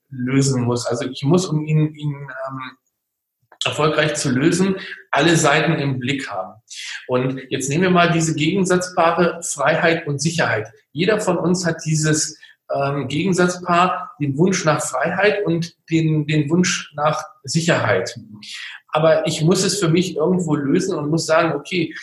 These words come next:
wie viel ist mir die Freiheit wert und wie viel ist mir die Sicherheit wert? Und jede,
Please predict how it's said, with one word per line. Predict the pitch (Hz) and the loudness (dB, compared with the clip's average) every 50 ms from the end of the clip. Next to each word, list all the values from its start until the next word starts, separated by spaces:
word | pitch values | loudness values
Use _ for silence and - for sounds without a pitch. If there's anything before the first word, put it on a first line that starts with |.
| - - - | -16 -14 -10
wie | 123 120 151 185 | -4 -2 -2 -2
viel | 175 - - 180 | 0 -2 -2 -2
ist | 185 180 - | -2 0 0
mir | 185 175 160 | 2 2 2
die | 156 165 160 | 2 0 -2
Freiheit | - - - 151 165 180 190 185 185 - | -4 -2 0 0 0 2 0 0 0 0
wert | 180 180 - | 0 0 0
und | 165 160 | 0 0
wie | 180 175 | 0 0
viel | - 170 170 | -2 -4 -6
ist | 165 - - | -6 -4 -2
mir | 175 165 | 0 0
die | 165 151 | 2 2
Sicherheit | 156 190 - 185 160 - - 120 117 117 - - - - | 0 0 2 2 2 2 2 2 2 2 0 -2 -4 0
wert? | 147 180 - - - - - - - | 0 0 0 -2 -6 -10 -16 -14 -8
Und | - 147 139 127 | -4 -4 -2 -2
jede, | 131 151 165 180 226 233 226 233 | 0 0 2 4 4 4 2 2